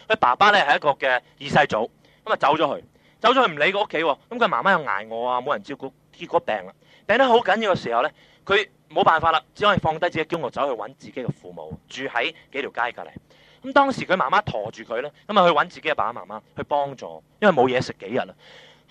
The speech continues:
喺路中嘅時候，突然間行到一半，因為當時嗰啲路呢，全部係好污糟嘅，即係好多塵咁，又冇樹喎，天又好清，冇風喎。但佢行下行下，突然間呢，聽到後邊有啲風聲，有啲葉喺度震。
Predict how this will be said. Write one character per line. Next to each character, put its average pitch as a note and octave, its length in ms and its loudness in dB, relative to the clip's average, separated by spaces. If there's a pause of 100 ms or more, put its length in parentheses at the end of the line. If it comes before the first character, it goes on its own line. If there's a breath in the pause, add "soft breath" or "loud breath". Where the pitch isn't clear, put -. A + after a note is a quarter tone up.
(100)
喺 A3+ 220 2
路 G3+ 180 6
中 B3+ 160 0
嘅 G#3 120 0
時 - 80 -2
候， D3+ 100 2
突 - 120 -6
然 D3 240 -8
間 B3 320 -2
行 C3+ 140 -14
到 F3+ 80 0
一 A3 100 -2
半， E3+ 160 -2
因 A#3+ 60 -2
為 G#3+ 80 -2
當 B3 200 0
時 - 140 -16
嗰 F3+ 60 -12
啲 G#3 100 -4
路 C3 240 -4
呢， - 80 -10
全 G#2+ 440 -12
部 A2+ 180 -8
係 A2+ 180 -4
好 A2 120 -12
污 D#3 260 -4
糟 C3 200 0
嘅， F#2+ 200 -6 (420)
即 G#3 120 -2
係 - 20 2
好 C#3 160 -4
多 F3 120 0
塵 - 200 -12 (160)
咁， G#2 160 -16 (240 loud breath)
又 F3 80 4
冇 F3+ 160 4
樹 D3+ 180 -2 (160)
喎， D3 140 0 (240 soft breath)
天 C4 240 -4
又 D#3+ 80 0
好 C#3+ 160 -4
清， - 160 -4 (200)
冇 B2 180 -2
風 E3+ 340 0
喎。 G2+ 60 -16 (340 loud breath)
但 A#3+ 100 0
佢 B3+ 60 0
行 D#3+ 220 0
下 G#3+ 80 0
行 D#3 120 -6
下， F#3+ 60 -2
突 - 100 -12
然 A#2 160 -14
間 F#3 200 -6
呢， F#3 80 -8 (460 soft breath)
聽 A#3+ 120 -10
到 G#3 80 -8
後 C#3 140 -4
邊 C#3 140 -10
有 D3 100 -4
啲 G3 100 -2
風 F#3+ 200 -6
聲， F#3+ 140 0 (1500 loud breath)
有 G#3+ 80 -6
啲 B3+ 80 -2
葉 - 140 -8 (420)
喺 - 120 0
度 F#3 120 0
震。 F3 220 -12